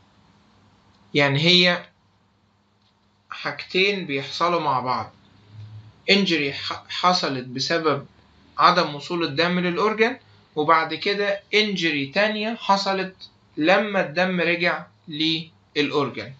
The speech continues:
وده بيبقى بارادوكسيكال إفكت، لأن المتوقع إن أنا بعد ما أرجع الدم الأورجان ما يحصلش فيه injury تاني. لأ، بتحصل injury، عشان كده اسمها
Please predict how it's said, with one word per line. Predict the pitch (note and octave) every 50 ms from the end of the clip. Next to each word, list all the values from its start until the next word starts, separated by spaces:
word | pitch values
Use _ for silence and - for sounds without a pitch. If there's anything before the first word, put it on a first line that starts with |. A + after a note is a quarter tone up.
| _ _ _ _ _ _ _ _ _ _ _ - - _ _ _ _ _ _ _ _ _ _ _ _ _ _ _ _ -
وده | D3 D3+ D3+ F3+ F#3+
بيبقى | F#3+ F#3 F#3 - - D#3 C#3+
بارادوكسيكال | D3 E3 E3+ E3+ D#3+ F3 F#3 F#3 - - E3+ - - D#3 C#3 G#2
إفكت، | B2 C3 - - C3+ C3+ - -
لأن | C3+ C3+ E3 F3+
المتوقع | F#3 F3+ E3 D#3 - D#3 D3+ E3 F3 - - E3
إن | D#3 D#3
أنا | E3 E3
بعد | E3 E3 F3 F3+ F3+ D#3+
ما | D3+ D3+ D3+
أرجع | D#3 E3+ E3 E3 F3+ D#3 C#3 C3
الدم | B2 B2 B2+ D3 F3 G3 A3+ A#3 - - - - - _ _ -
الأورجان | D#3 D3 C#3+ D3 F3 F#3 F3 E3+ F#3 F#3 F3+ E3+ C#3+
ما | C3+
يحصلش | C3 C3 - - D#3+ E3 D#3 -
فيه | - E3+ E3 D#3+ E3 E3 E3 E3
injury | D#3+ E3+ E3 F3 F3 F3+
تاني. | G3+ G3 F#3+ D#3 C#3 C#3+ - _
لأ، | D3+ D#3+ D#3 - - C3+
بتحصل | C3+ C#3+ D3 - G3 G3+ G3 - - - F3 D#3 C#3
injury، | D3+ D3+ E3 F3 E3+ F3 G3+ A3+ A#3+ - - - - _ _
عشان | - C3+ C#3 D#3 D#3 D#3 D3
كده | E3+ E3 D#3+ E3 C#3 -
اسمها | B2+ - - D3+ D3+ D3+ D#3 D#3 D#3 E3 -